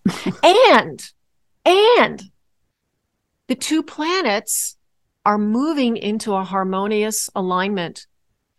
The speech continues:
Speaker 2: Conventional astrological wisdom, when you look at these trial charts, if the two parties who are warring with each other are in a harmonious alignment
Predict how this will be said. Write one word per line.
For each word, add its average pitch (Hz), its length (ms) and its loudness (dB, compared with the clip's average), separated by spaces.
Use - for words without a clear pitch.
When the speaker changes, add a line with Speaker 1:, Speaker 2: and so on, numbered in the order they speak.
Speaker 2:
Conventional 208 560 -2
astrological 208 680 0
wisdom, 247 400 -2
when 190 100 -2
you 185 100 -2
look 214 220 0
at 254 100 -8
these 190 240 -4
trial 254 460 0
charts, 175 460 -2
if 220 160 -2
the 226 80 -6
two 320 260 0
parties 240 840 4
who 226 160 2
are 190 420 4
warring 202 680 4
with 170 240 -2
each 170 200 -4
other 170 460 -2
are 220 140 8
in 226 160 2
a 208 80 2
harmonious 220 760 0
alignment 214 800 -4